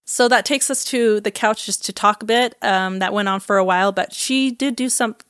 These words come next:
she did offer something because she was honest and said, "You know, I don't have a lot on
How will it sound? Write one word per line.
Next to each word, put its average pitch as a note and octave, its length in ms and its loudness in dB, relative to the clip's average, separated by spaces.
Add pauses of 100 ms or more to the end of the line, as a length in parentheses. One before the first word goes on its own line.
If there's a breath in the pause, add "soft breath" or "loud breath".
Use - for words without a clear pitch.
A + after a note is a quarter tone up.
(160)
she B3+ 120 -4
did B3 240 2
offer A3 280 2
something G3 400 -2
because F#3+ 540 -2
she G3+ 640 -6
was G#3 200 0
honest E4 400 0
and G3 100 -2
said, G3+ 300 2
"You G#3+ 80 -2
know, G3+ 80 -2
I F#3+ 80 -2
don't G#3 280 -4
have B3 80 -4
a C4 40 -4
lot A#3 200 0
on A3+ 240 -4